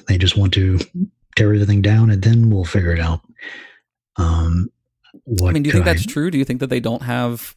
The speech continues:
Speaker 2: positive goals, like, specific things that they would like to see change in the world?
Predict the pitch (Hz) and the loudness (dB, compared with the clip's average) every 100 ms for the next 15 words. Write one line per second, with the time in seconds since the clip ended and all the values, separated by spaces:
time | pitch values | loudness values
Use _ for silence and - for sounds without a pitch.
0 | _ - 120 120 120 117 107 113 123 160 | _ -10 -6 -4 -4 -6 -4 -4 -2 -4
1 | 180 - 113 101 - 117 107 120 107 - | -8 -10 -8 -8 -10 -8 -6 -4 -6 -6
2 | 113 120 117 110 113 113 110 - - 120 | -4 -4 -4 -4 -4 -4 -8 -8 -8 -10
3 | - 107 127 127 120 113 113 147 - | -8 -4 -4 -4 -6 -4 -6 -8 -10